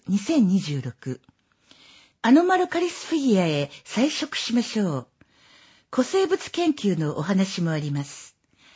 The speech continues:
対象、小学生以上。小学生は保護者同伴で。日時、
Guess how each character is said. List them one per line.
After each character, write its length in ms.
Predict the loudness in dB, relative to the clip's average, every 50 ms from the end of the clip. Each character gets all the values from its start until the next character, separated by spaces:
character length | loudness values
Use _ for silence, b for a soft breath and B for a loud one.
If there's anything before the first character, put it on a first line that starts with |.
| b b b b b b -2
対 200 | 0 0 0 0
象、 420 | 0 0 0 0 2 0 -2 B B B B B B B
小 260 | -2 2 4 6 6
学 200 | 6 4 4 0
生 260 | -2 2 4 6 6
以 140 | 6 4 2
上。 400 | 0 0 -2 -2 -2 -4 -6 -10 _ b b b b b b b b
小 240 | -4 0 2 4 6
学 200 | 6 4 2 0
生 300 | -4 -2 0 2 2 2
は 240 | 0 -2 -2 -4 B B B B B
保 120 | 4 4
護 120 | 6 6
者 160 | 4 2 0 0
同 200 | 0 0 -2 -2
伴 300 | -4 -4 -4 -4 -4 -4
で。 280 | -4 -6 -8 -10 -12 _ _ _ _ _ b b b b b b b b b 0
日 260 | 0 2 2 0 -2
時、 320 | -2 -2 -4 -6 -6 -8